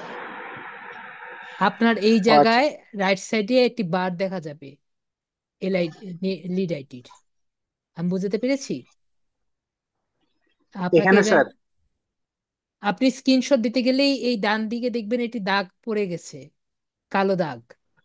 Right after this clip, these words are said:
Speaker 1: সুতরাং আপনি পুরা স্ক্রিনের স্ক্রিনশট নিতে পারবেন না যে পর্যন্ত আপনি স্ক্রিন শেয়ার করছেন। আমি কি বুঝাতে পেরেছি?
Speaker 2: জি, জি, জি, জি, বুঝতে পারছি, স্যার।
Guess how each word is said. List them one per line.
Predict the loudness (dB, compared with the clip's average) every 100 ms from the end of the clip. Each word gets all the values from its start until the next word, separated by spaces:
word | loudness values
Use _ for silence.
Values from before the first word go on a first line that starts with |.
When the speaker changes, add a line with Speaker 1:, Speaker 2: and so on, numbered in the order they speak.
| _ _
Speaker 1:
সুতরাং | -6 -2 -2
আপনি | -2 -4
পুরা | -2 0 0
স্ক্রিনের | 0 -4 -2 -2
স্ক্রিনশট | -6 -4 -4 -4 -4 -2
নিতে | 0 0
পারবেন | -2 -4 -8
না | -12 -20 _ _ _ _ _ _ _ _ _ _ _ _
যে | -2 0
পর্যন্ত | 0 -2 0
আপনি | 0 0 0 0
স্ক্রিন | -2 -4 -4
শেয়ার | -2 2 2 0
করছেন। | -6 -8 -8
আমি | -6 -6
কি |
বুঝাতে | -4 -4 -4
পেরেছি? | -2 -2 -2 0 0 0 -8 _ _ _ _ _ _ _ -14
Speaker 2:
জি, | 2 2 8
জি, | 8
জি, | 8 6
জি, | 4 2
বুঝতে | 0 0 4
পারছি, | 4 2 -6
স্যার। | -14